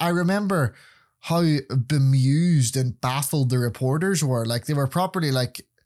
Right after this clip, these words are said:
"So something is, uh, is, is that a plane in the, the tower?" And it, it was the opposite of what you would call your, your well, you know, scripted, slick news report. There really was, like, an essence of,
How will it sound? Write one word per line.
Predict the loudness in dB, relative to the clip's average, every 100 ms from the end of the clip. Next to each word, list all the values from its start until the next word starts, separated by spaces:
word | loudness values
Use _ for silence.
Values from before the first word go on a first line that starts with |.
| _ _ _
"So | -2 0
something | 2 0 -2 -2 -2
is, | 0 0 0
uh, | 0 0 -2 -6 -14 _ _
is, | -4 -2
is | -2 0
that | 0 -2
a |
plane | -2 -2 0 0 -2 -6
in | -4 0 0
the, | -2 -2
the | -4
tower?" | -2 -2 -2 -2 -2 -2 -2 -2
And | -4 -4 -8
it, | -8 -8 _ _ -8
it | -2
was | 0 0 -4 -14 -14
the | -6 -2
opposite | -2 -2 -2 0 0
of | 0
what | -2
you | -2
would | -2
call | -2 -2
your, | 0 -2 -4 -20 _
your | -2 0
well, | 2 2 2 0 0 -2
you | -2
know, | 0 -2 _ _ _ -8
scripted, | -4 -2 -2 -4 -4 -2 0 0 -4 _
slick | -4 0 0 0 0 -2 -4 0
news | 2 2 2 0
report. | -2 -2 -2 -2
There | -2 0
really | 0 0
was, | 0 0 -2
like, | -4
an | -6 _ _ _ _ _ _ _ -10
essence | -4 0 0 0
of, | 0 -2